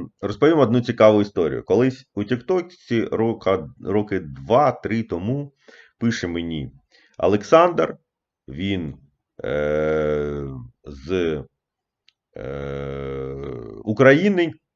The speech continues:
з Києва, але живе вже там, я не знаю, яку кількість років у, е, Майамі. Це, е,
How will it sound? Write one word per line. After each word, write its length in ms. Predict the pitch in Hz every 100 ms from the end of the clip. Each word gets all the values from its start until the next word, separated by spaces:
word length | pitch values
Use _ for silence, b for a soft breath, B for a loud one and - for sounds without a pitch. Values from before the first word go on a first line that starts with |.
| _ _
з 120 | -
Києва, 540 | - 185 190 156 147
але 380 | 117 113 113 95 - _ _ _ _ _ _
живе 420 | 80 78 107 113
вже 320 | 87 78 87 80
там, 220 | 76 76
я 100 | 92
не 80 | 90
знаю, 240 | 71 73
яку 200 | 69 76
кількість 400 | - 78 78 -
років 360 | 78 73 69 _ -
у, 260 | 80 73 60 _ _ _ _ _ _ _
е, 360 | 67 69 60 65
Майамі. 640 | 82 139 202 202 190 180 - _ _ _ _ _ _ _
Це, 460 | _ - 76 73 69 - _ _ _ _ _ _ -
е, 960 | - 67 67 67 67 67 64 62 58